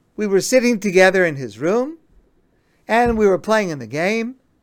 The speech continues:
A g-, we were playing a game, and in the middle of the game, he just asked me out of nowhere, 'Tell me, Abba, do you love me?' So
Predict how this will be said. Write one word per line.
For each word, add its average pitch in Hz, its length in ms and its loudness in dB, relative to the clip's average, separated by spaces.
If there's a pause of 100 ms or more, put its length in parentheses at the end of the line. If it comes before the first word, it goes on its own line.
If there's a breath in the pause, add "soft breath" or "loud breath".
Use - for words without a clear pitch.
(240)
A 151 80 -10
g-, - 180 -16
we 143 100 -12
were 131 100 -8
playing 202 280 -2
a 135 80 -8
game, 214 380 -2 (280 soft breath)
and 185 140 -4
in 185 80 -4
the 208 60 -4
middle 330 240 -2
of 247 60 -4
the 226 60 2
game, 247 220 6
he 226 100 -2
just 247 220 -4
asked 415 300 0
me 240 120 -4
out 226 120 2
of 208 100 -6
nowhere, 214 580 2 (760)
'Tell 294 220 4
me, 254 240 -2
Abba, 160 460 -2 (920)
do - 80 -12
you 220 220 -4
love 233 260 2
me?' 127 280 -14 (2250)
So 120 560 -16